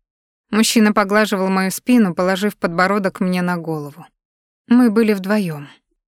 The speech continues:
«Ты как?» неуверенно спросил он, отстраняя меня от себя, и мягко поцеловал. «Вроде ничего».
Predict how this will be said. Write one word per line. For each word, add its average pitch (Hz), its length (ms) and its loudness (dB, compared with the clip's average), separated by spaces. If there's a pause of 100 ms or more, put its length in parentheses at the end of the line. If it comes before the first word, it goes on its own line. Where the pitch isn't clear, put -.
(480)
«Ты 185 140 -2
как?» - 360 -6 (400)
неуверенно 220 460 2
спросил 208 520 -2
он, 247 200 4
отстраняя 233 600 2
меня 175 280 -2
от - 80 -10
себя, 208 360 0
и 202 80 0
мягко 214 400 -2
поцеловал. 165 640 -8 (680)
«Вроде 190 340 -4
ничего». 175 580 -6